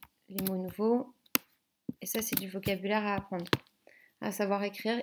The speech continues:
et à apprendre. Du coup, si vous voulez garder un rythme de travail important, moi, je vous conseille de continuer à faire des cartes mémoire. Vous me préparez une grosse pile que, euh, vous me rapporterez quand on reviendra en classe.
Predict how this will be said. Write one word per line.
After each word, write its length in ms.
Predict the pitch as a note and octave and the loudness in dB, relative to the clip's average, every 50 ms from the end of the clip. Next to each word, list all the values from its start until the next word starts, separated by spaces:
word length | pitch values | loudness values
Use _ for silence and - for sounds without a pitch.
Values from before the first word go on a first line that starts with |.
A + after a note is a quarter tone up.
| - - | -2 0
et 100 | G#3+ G3+ | 0 2
à 80 | G3+ G3 | 2 0
apprendre. 340 | G3 - - - - - - _ _ _ _ _ _ _ _ _ _ _ _ _ _ _ _ _ _ _ _ _ _ _ _ _ _ _ _ _ _ _ _ _ _ _ _ | -2 -4 -8 -10 -10 -12 -14 _ _ _ _ _ _ _ _ _ _ _ _ _ _ _ _ _ _ _ _ _ _ _ _ _ _ _ _ _ _ _ _ _ _ _ _
Du 80 | G#3 G3 | -12 -6
coup, 120 | - B3 | -2 -2
si 180 | G#3 - - A#3 | 0 0 0 -2
vous 60 | G#3 | 0
voulez 180 | G#3+ A3+ A3+ A3 | 0 2 2 4
garder 280 | A#3 A3+ A3 A3 A3+ | 6 6 6 6 4
un 120 | A3 G#3+ G#3+ | 4 4 2
rythme 360 | G3+ G#3+ - - G#3 G3+ F#3+ | 0 -4 -6 -4 -2 -2 -2
de 100 | F#3+ G3 | -4 -6
travail 380 | - - G#3 G3 G3 G3+ G3+ | -6 -4 -2 -2 0 0 0
important, 580 | G3 F#3 F#3+ G3 F#3 - - A#3+ B3 C4+ - - - | 0 0 0 -2 -4 -2 2 2 4 4 2 2 0
moi, 280 | A3 A3 A3 A3+ A3 - - | 0 2 2 2 0 -4 -8
je 140 | G3 G3 G3 | -8 -8 -6
vous 140 | G3 G#3+ G#3+ | -6 -6 -4
conseille 760 | - G#3+ G#3 G3+ - - - - - - - G#3+ G#3+ A3 G3+ | -4 -4 -2 -2 -2 -4 -4 -4 -4 0 2 2 2 2 0
de 180 | F#3 F3+ F#3 | 0 -2 -4
continuer 480 | F3 F3+ G3+ G#3 G3+ - G#3 G#3 G#3+ G#3+ | -2 -2 -2 -4 -2 -2 -2 0 0 0
à 80 | G3+ F#3 | 0 -2
faire 220 | - - G3 F#3+ | -2 -4 -4 -4
des 140 | F3 F3+ F3+ | -4 -4 -2
cartes 240 | - F#3 F#3 - F#3+ | -2 -2 -2 -2 -2
mémoire. 480 | F3+ F3 F3+ F#3+ A#3 C4+ - - - _ - - - - - - - - _ _ _ - | 0 0 2 2 0 0 -2 -6 -16 _ -20 -20 -20 -20 -20 -20 -20 -20 _ _ _ -2
Vous 120 | F3+ G#3+ | 0 0
me 60 | G#3 | 0
préparez 420 | G3+ - A3 G3+ G3+ G#3 G3+ G#3 G3+ | 2 2 0 2 2 2 2 2 2
une 120 | F#3+ F3+ | 0 0
grosse 240 | F3+ G3+ A3+ A3+ - | 2 2 2 2 0
pile 280 | - B3 B3 A#3 A3 | 0 0 0 0 0
que, 160 | A3+ - - G3 | -2 -4 -2 0
euh, 460 | F#3+ F#3+ F#3 F3 E3+ E3+ E3+ E3+ E3+ | 2 4 4 4 4 4 2 2 0
vous 160 | E3 F3 F#3 | -2 -4 -4
me 100 | F#3+ F#3 | -4 -2
rapporterez 640 | F3 F3+ F3+ F3 - F#3 F3+ - - - G3+ G3+ G3+ | -2 -2 -2 0 -2 -4 -4 -4 -4 -4 -4 -4 -4
quand 260 | G3 F3 D#3+ D#3+ - | -4 -6 -8 -8 -8
on 20 | - | -8
reviendra 480 | F3 F3 F3+ F#3+ F3+ F#3 F#3 F#3 F#3 | -8 -4 -2 -2 -2 -2 -2 -2 -2
en 80 | F3 F3 | -2 -2
classe. 480 | F3 G3+ G#3+ A3+ B3+ C4 - - - | 2 4 6 6 6 4 2 0 -2